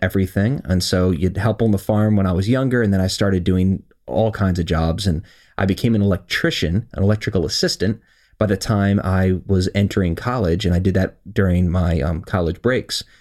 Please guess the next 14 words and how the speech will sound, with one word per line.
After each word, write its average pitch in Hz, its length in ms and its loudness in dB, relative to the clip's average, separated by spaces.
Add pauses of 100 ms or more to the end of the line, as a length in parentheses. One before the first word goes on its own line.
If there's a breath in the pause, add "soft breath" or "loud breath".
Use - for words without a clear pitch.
(380 soft breath)
And 98 440 2
it 95 40 4
was 95 120 2
a 95 40 2
company 107 360 0
called, 95 440 0
um, 90 200 0
Royal 113 340 2
Electric, 90 400 0
actually, 92 380 0
here 98 240 2
in 78 100 0
Sykesville, 101 540 -2
Maryland. 95 420 0